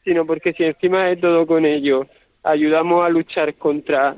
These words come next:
contra el cáncer, ayudamos a la investigación, que es la mejor manera de luchar contra cualquier enfermedad, pues creo que, que la causa merece que, que todos dediquemos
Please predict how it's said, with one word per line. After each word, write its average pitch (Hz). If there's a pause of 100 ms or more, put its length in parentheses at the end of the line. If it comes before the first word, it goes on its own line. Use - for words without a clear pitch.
contra 147
el 135
cáncer, 165
ayudamos 151
a 156
la 156
investigación, 151
que -
es 156
la 147
mejor 147
manera 147
de 139
luchar 135
contra 135
cualquier 139
enfermedad, 139 (600)
pues 135
creo 151
que, 151 (480)
que 160
la 151
causa 180
merece 175
que, 147 (260)
que 160
todos 165
dediquemos 160